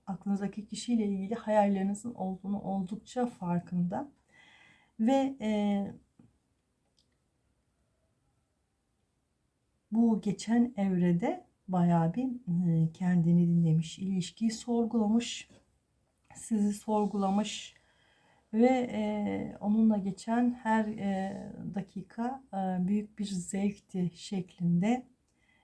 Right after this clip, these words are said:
e, bir, e, düşünce yapısı var. Ama sizin hala ona kızgın olduğunuzu düşünüyor.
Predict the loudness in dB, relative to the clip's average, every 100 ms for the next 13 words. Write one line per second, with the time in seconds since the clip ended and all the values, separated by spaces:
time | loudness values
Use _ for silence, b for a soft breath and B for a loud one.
0 | _ -6 0 2 2 2 0 -4 -18 -8
1 | -4 0 0 0 -6 0 0 0 -4 -6
2 | -6 -4 -4 -10 -10 -4 -2 -4 _ _
3 | b b b b 4 6 6 2 -4 2
4 | 2 2 4 6 6 6 6 6 4 0
5 | -4 -4 0 6 6 6 2 0 0 0
6 | -4 -4 -6 -4 0 0